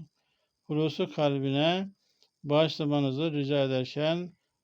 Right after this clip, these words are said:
bu mübarek Risale-i Nur'un pek çok kerametlerinden birkaçını arz ediyorum. Şöyle ki,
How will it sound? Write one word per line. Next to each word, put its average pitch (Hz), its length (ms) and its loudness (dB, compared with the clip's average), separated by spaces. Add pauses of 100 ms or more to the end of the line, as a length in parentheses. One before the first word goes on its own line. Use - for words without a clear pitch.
(140)
bu 202 120 -2
mübarek 147 320 2
Risale-i 147 380 -2
Nur'un 143 240 -2
pek 170 280 -6
çok 147 140 -6
kerametlerinden 139 1400 -4
birkaçını 139 680 -6
arz 127 240 -6
ediyorum. 120 380 -10
Şöyle 135 320 -10
ki, - 160 -16